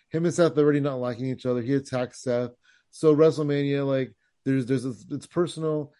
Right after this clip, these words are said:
He won the right to go there. So then Seth loses to Drew at WrestleMania. Drew goes on to have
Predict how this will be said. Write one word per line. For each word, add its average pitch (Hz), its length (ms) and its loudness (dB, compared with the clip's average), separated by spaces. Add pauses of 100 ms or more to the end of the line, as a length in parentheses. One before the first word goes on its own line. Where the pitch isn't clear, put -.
He 147 140 -4
won 131 160 -2
the 120 80 -4
right 117 200 -2
to 120 100 -10
go 151 220 4
there. 151 280 2 (260)
So 156 200 -4
then 147 160 0
Seth 165 500 0
loses 143 580 4
to 135 120 -10
Drew 139 320 0
at 131 120 -4
WrestleMania. 131 840 -2 (480)
Drew 127 380 4
goes 127 320 0
on 127 300 -2
to 127 200 -4
have 117 400 -2